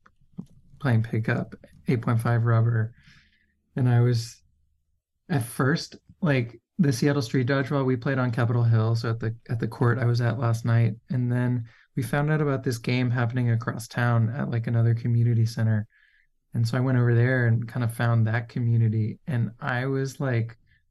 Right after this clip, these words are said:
quietly, like, determined to destroy them. Like, I was just like, <laughs> my, I was like, I was like, "You guys in your bougie gym, like, indoors, like, I play dodgeball outside all year round. Like, I'm here to wreck you."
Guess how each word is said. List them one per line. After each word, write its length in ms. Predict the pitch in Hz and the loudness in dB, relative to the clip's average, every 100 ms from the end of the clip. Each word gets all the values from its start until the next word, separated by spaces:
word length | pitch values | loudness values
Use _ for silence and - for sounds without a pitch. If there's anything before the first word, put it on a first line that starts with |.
| _ | _
quietly, 800 | - 120 117 135 165 151 156 165 | -8 -2 0 0 -4 -4 -2 -2
like, 240 | 147 131 117 | -2 -4 -4
determined 840 | 120 113 - 135 123 117 110 110 | -6 -6 -2 0 4 4 2 -2
to 100 | - | -4
destroy 500 | 117 117 - 117 110 | -2 -2 -2 0 0
them. 340 | 107 - 143 156 | -2 -6 -8 -8
Like, 220 | 139 - | -6 -2
I 120 | 131 | -2
was 240 | 127 120 117 | 0 -2 -4
just 220 | 120 127 | -6 -2
like, 320 | 117 113 - | -2 -2 -2
<laughs> 40 | - | -2
my, 500 | 143 135 135 147 165 | 0 0 -2 -2 -4
I 160 | 117 | -4
was 120 | 180 190 | -4 -4
like, 220 | 185 - - - - _ _ _ _ - | -6 -8 -14 -16 -20 _ _ _ _ -8
I 40 | |
was 120 | 127 | -4
like, 180 | 123 120 | 0 2
"You 200 | 131 151 | 2 2
guys 480 | 170 175 175 175 165 | 4 4 4 2 -2
in 220 | 165 135 | -6 -4
your 240 | 127 120 117 | -2 0 0
bougie 520 | 120 151 165 180 175 | 0 2 2 4 2
gym, 600 | 147 156 143 131 127 120 | 2 0 2 2 0 0
like, 180 | 117 117 | 0 0
indoors, 880 | 139 156 165 160 143 135 127 127 123 | -2 0 2 2 2 0 0 -2 -2
like, 360 | 120 113 117 _ - - - | 0 0 -4 _ -20 -16 -6
I 140 | 135 | -6
play 220 | 139 156 | 0 0
dodgeball 500 | 147 143 139 147 139 | 2 0 0 0 0
outside 800 | 117 135 147 - 139 131 123 120 | 0 0 -2 -2 -2 0 -2 -2
all 200 | 131 135 | -4 -6
year 260 | 135 139 135 | -2 -2 0
round. 380 | 127 120 117 113 | 0 2 2 0
Like, 160 | 110 | -2
I'm 160 | 139 139 | -4 -2
here 240 | 143 135 | 0 0
to 80 | 123 | 2
wreck 320 | 113 104 - | 2 0 -2
you." 240 | - 151 | -8 -8